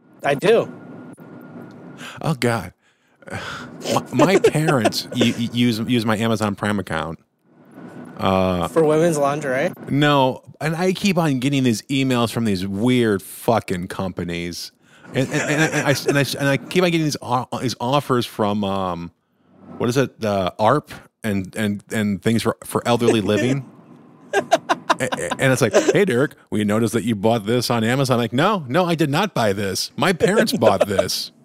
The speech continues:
Speaker 1: <laughs>
Speaker 2: And I started getting, like, this mail, the stuff in the mail. I, I, you know, register. "Hey, Derek,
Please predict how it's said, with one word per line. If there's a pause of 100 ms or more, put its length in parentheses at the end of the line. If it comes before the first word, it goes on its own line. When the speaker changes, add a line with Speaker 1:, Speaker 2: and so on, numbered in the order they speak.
(180)
Speaker 1:
<laughs> (1160)
Speaker 2:
And
I
started
getting,
like,
this
mail,
the
stuff
in
the
mail.
I,
I,
you
know,
register.
"Hey,
Derek,